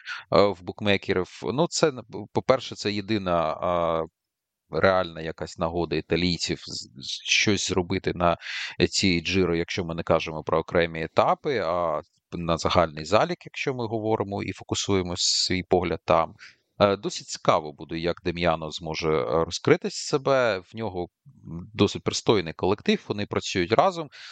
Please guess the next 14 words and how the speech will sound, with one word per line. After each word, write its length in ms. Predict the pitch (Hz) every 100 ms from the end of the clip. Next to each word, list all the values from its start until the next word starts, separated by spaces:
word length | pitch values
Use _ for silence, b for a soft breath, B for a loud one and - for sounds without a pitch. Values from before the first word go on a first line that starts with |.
| B
Разом 380 | 110 131 117 101
з 80 |
ним 220 | 110 117 90
завжди 520 | 87 95 92 95 110
хтось 400 | - 98 90 101
є, 180 | 117 180
це 200 | - 101
дуже 360 | 95 113 92
допомагає 680 | 82 80 78 80 87 104 143
гонщику, 480 | 147 160 - - 120
якщо 300 | 117 - 127
йому 240 | 117 110
не 120 | 110
потрібно 500 | 101 - 104 95 101